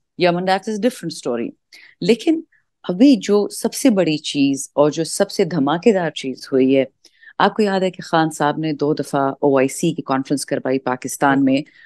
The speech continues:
उनके जाते जाते within three months। ये बात दुनिया को अच्छी नहीं लगी। खान साहब ने जाते जाते, अ, इंटरनेशनल डे against इस्लामोफोबिया पन्द्रह मार्च को डिक्लेयर करवाया। खान साहब ने जाते जाते जितने बड़े बड़े काम किए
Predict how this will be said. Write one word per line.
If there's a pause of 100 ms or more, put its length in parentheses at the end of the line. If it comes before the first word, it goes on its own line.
(140)
उनके
जाते
जाते
within
three
months। (440)
ये
बात
दुनिया
को
अच्छी
नहीं
लगी।
खान
साहब
ने
जाते
जाते, (380)
अ, (520)
इंटरनेशनल
डे
against
इस्लामोफोबिया
पन्द्रह
मार्च
को
डिक्लेयर
करवाया। (440)
खान
साहब
ने
जाते
जाते (580)
जितने
बड़े
बड़े
काम
किए